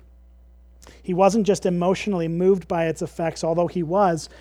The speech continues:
He actually entered into the sin-sick world we live in to offer hope to tho-, those of us living in it.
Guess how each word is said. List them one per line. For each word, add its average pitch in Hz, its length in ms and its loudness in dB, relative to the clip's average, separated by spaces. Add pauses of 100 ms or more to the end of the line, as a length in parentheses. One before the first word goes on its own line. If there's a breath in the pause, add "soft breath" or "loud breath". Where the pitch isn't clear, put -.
(200 loud breath)
He 208 180 -2
actually 196 540 -2
entered 214 500 2
into 214 380 0
the 175 120 -2
sin-sick 196 580 -4
world 175 420 0
we 190 140 0
live 170 280 0
in 160 220 -4 (380 loud breath)
to 208 180 -6
offer 196 360 2
hope 180 320 0
to - 140 -6
tho-, 175 380 -2
those 175 280 -4
of 170 100 -8
us 165 200 -10
living 156 460 -6
in 143 160 -8
it. - 280 -14